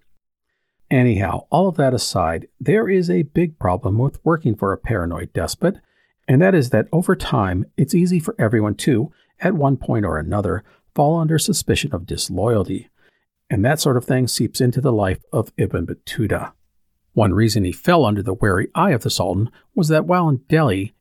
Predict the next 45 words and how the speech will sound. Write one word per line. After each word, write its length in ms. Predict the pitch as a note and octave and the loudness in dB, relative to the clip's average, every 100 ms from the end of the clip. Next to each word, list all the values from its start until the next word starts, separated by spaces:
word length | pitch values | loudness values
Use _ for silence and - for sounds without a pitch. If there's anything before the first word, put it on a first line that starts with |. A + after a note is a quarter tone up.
| - | -2
Ibn 260 | E3+ G3+ | 2 2
Battuta 400 | F#3 F#3+ D3 C#3+ | 2 2 2 2
married 360 | C3 F2+ F2 F2 | 2 2 0 -4
a 60 | F#2+ | -8
woman. 500 | - D3+ C3+ A2 - _ _ _ _ _ | -2 2 2 0 -8 _ _ _ _ _
This 240 | F#2+ E2+ - | -4 -2 0
woman 320 | E3 A2+ A2 | 2 4 2
was 140 | G2 | 0
the 100 | C3+ | -2
daughter 380 | B2 C#3+ D3+ D3+ - | 0 2 4 2 0
of 160 | C3+ C3+ | 0 2
Asin 420 | B2+ C3+ F3 A#2+ | 0 0 0 0
Shah, 600 | - - C#3 F#2+ - - - | 0 0 2 0 -2 -10 -6
the 100 | G#2+ | -2
leader 280 | A2+ A2 G2+ | 2 2 0
of 100 | - | -2
a 60 | |
rebellion 500 | - E2+ A2+ A#2+ F#2 | -6 -2 2 2 2
against 360 | F2 F#2 G#2 - | -2 -2 -2 -2
the 100 | - | -4
Sultan, 420 | - F2+ G2+ D#2+ - _ _ _ | -2 -2 -2 -4 -8 _ _ _
and 140 | - - | -4 0
she 80 | F#3 | 2
was 160 | D#3 | 2
the 80 | E3+ | 2
sister 340 | - G3 - | 4 2 2
of 60 | A2 | 0
a 80 | F2 | -2
court 300 | - A#2 F2+ | -2 0 0
official 480 | - E3+ D3+ G#2+ - | 0 0 2 0 0
who 140 | C3 | 2
had 160 | C#3 - | 2 2
plotted 260 | F#2 F#2 | -2 -2
rebellion 580 | G2+ - - C3+ A2+ G#2+ - - | -4 -6 -2 0 0 -2 -6 -2
and 180 | D#3 | 0
been 200 | D3+ - - | 0 -2 -2
executed. 680 | B2 - - G#2+ D#2 F2 - _ _ _ _ | -4 -4 -4 -2 -2 -4 -10 _ _ _ _
All 180 | - F2+ | 0 0
of 80 | F2 | 0
this 220 | C#3+ C#3+ | 0 0
threw 160 | - G2 | 0 -4
suspicion 560 | - - - - C3+ - | -4 -4 0 2 0 0
on 200 | B2+ C3 - | 0 -2 0
Ibn 260 | A2 F2 | -2 -2
Battuta. 600 | E2 - - C#3+ B2+ - | -4 -8 0 2 2 -2